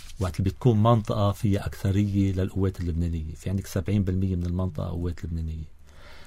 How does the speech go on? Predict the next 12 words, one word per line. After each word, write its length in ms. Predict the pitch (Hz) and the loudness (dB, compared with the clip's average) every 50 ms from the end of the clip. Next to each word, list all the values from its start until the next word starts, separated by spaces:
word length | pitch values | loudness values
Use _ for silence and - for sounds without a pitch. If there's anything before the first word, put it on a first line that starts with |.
| - - | -8 -2
هالسبعين 500 | - 101 - - 120 95 98 110 127 123 | 0 0 2 2 2 2 4 4 4 6
بالمية 560 | 104 107 107 104 107 110 101 92 90 82 80 - - - - - - - | 6 6 4 4 4 4 4 2 2 2 0 -2 -6 -8 -12 -6 0 0
اجوا 220 | 117 98 - 98 | 2 4 4 2
انتخبوا 680 | 90 85 - - 117 - - 117 107 95 98 104 104 104 107 - - - | 2 2 4 2 2 4 4 2 2 4 4 2 2 0 -2 -8 -6 0
نايبان 440 | 101 98 95 98 90 98 107 104 101 | 2 4 4 4 6 4 4 4 4
قوات 400 | - 92 87 92 90 - - 87 | 2 0 0 0 0 0 -2 -4
لبنانية، 520 | 78 82 78 80 80 78 78 82 85 - - - - - - - - - - - - - - - - | -2 -2 0 0 -2 -2 -4 -6 -10 -12 -16 -18 -20 -20 -20 -20 -20 -20 -20 -18 -16 -16 -12 -4 -2
انتخبوا 540 | 98 95 - 117 110 - - 107 92 90 90 | -2 2 2 2 2 4 2 2 2 2 2
رؤساء 460 | 98 98 101 98 - - - 113 - | 2 2 0 -2 -2 0 0 -2 0
بلديات 600 | - 104 95 92 92 85 92 90 92 95 92 - | 0 0 0 0 0 0 0 0 0 0 -2 -2
قوات 360 | - 95 - 95 87 - - | -4 -4 -4 -4 -4 -4 -4
لبنانية 480 | 90 85 87 87 85 87 87 87 92 | -4 -2 -2 -2 -2 -4 -4 -6 -8